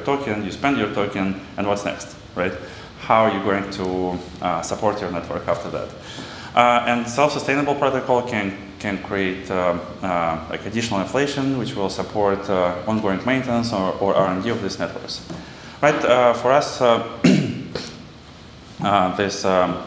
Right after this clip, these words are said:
we have a model similar to eos, uh, where,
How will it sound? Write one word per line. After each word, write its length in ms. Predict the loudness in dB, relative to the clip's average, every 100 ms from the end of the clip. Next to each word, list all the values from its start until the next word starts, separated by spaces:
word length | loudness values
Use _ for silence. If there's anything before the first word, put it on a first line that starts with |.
| -6
we 100 | 0
have 260 | 2 2 0
a 340 | 4 4 4
model 300 | 4 4 2
similar 400 | -2 -2 0 0 -2
to 120 | -2
eos, 400 | 2 2 0 0
uh, 280 | 4 4 2 -2 -10 -4
where, 400 | 2 4 4 2